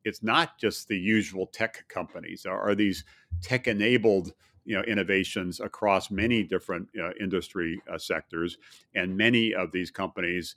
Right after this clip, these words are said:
are, of course, creating some management jobs and some technology jobs, but also a lot of other jobs uh, and, you know, and that's why, uh, companies like AppHarvest have five hundred people, why companies like, uh,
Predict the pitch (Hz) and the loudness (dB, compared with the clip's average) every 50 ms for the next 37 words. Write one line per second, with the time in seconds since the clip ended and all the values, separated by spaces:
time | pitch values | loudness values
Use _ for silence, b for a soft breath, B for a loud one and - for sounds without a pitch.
0 | b b b b b - 98 92 95 98 - - _ _ _ _ - 107 - - | b b b b b -4 0 0 0 0 -2 -6 _ _ _ _ -14 -12 -12 -6
1 | - 127 135 127 123 - - - - 120 110 110 104 101 101 98 - - 110 104 | 0 4 4 4 4 2 -4 -2 0 2 2 4 2 2 0 -2 -4 -2 -2 0
2 | 101 98 95 90 85 85 b b b b b b b b _ - 87 85 82 85 | 0 0 -2 -4 -4 -8 b b b b b b b b _ -16 -14 -10 -6 -2
3 | 90 92 98 107 113 113 107 - 123 123 113 - - 120 113 117 120 120 120 123 | 0 2 2 4 2 2 0 0 -2 -4 -2 -2 0 0 2 4 4 4 4 2
4 | 117 - - 87 85 85 - - 92 90 87 90 90 - _ _ _ _ _ _ | 2 0 -4 -6 -6 -6 -6 -4 -4 -4 -4 -4 -6 -8 _ _ _ _ _ _
5 | _ _ - - 110 - - 104 87 95 107 110 117 113 107 110 117 113 98 - | _ _ -8 -8 -8 -6 -6 -6 -4 -2 0 0 0 0 -2 -2 -4 -4 -2 0
6 | 113 110 113 120 127 120 - - 120 - - - 160 208 226 - - 135 107 104 | 0 2 4 4 2 2 0 -4 -8 -6 -2 2 4 4 2 2 0 -2 -2 0
7 | 104 117 135 156 160 135 107 - _ - 117 147 170 196 160 110 - - 92 - | 0 2 2 2 2 0 0 -2 _ -2 0 0 4 4 4 2 2 -2 -10 -12
8 | - - - - - - - - 87 90 90 B B B - 98 92 90 87 95 | -12 -14 -14 -14 -14 -12 -12 -10 -12 -12 -14 B B B -4 -2 0 0 0 0
9 | - - 113 98 98 101 104 - 101 90 92 95 98 - 98 95 98 92 95 - | -2 -4 -4 -4 -4 -4 -4 -4 -4 -4 -4 -4 -6 -6 -8 -6 -4 -4 -6 -4
10 | - 107 98 98 92 92 104 98 - 92 90 92 - 98 95 - 98 90 85 92 | -2 2 4 4 4 4 2 0 -2 -6 -6 -6 -4 -4 -2 0 0 0 2 2
11 | 90 90 - 92 90 92 - 90 90 90 90 90 85 - 98 90 - - 95 92 | 2 2 2 0 0 0 0 0 0 2 2 0 0 -2 -4 -4 -2 -2 0 0
12 | 90 87 87 87 82 - 92 92 90 - 92 85 87 87 85 85 90 101 - - | 0 0 -2 -4 -6 -4 -4 -4 -4 -2 -2 -2 -2 -2 -2 -2 -4 -6 -4 -6
13 | 95 80 90 90 80 90 87 90 - _ _ - 82 82 | -6 -4 -4 -6 -4 -4 -6 -6 -6 _ _ -10 -10 -10